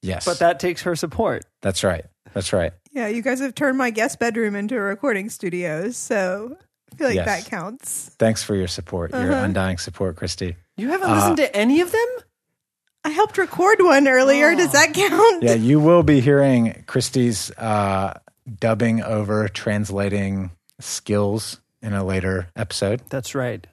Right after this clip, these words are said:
Speaker 1: Yeah.
Speaker 2: Sneak peek. It has to do with literature.
Speaker 1: That's right. We, we know there's some Russian literature buffs out there, and we've got a good, good one coming up from you.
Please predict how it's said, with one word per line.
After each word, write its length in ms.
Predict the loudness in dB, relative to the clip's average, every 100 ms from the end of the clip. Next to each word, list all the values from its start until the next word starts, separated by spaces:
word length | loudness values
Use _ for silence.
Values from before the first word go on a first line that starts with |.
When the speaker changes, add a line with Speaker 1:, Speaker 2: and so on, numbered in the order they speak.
| _
Speaker 1:
Yeah. 120 | -6 -4
Speaker 2:
Sneak 640 | -4 -4 -4 -4 -10 -16 _ _ -10
peek. 460 | -4 -4 -6 -10 -8
It 120 | -4
has 260 | -2 -2 -4
to 100 | -6
do 280 | -2 -2
with 560 | 0 0 -2 -4 -8 -12 -16 _ _ _ _ _ _ _ _ _ _
literature. 840 | -6 -6 -6 -10 -10 -8 -8 -10 -16 _
Speaker 1:
That's 200 | -6 -2
right. 260 | -2 -2 -6 -10
We, 200 | -2 -2
we 180 | 2 4
know 160 | 4
there's 160 | 4 4
some 160 | 2 2
Russian 300 | 2 0 0
literature 300 | -2 -2 -4
buffs 300 | -2 -2 -2
out 200 | -4 -2
there, 300 | -2 -2 -4
and 300 | -6 -6 -6
we've 180 | -4
got 160 | -2 -2
a 40 |
good, 460 | -2 -4 0 0 -2
good 180 | -4 -2
one 200 | -4 -4
coming 260 | -4 -4
up 140 | -4 -6
from 240 | -8 -8
you. 100 | -8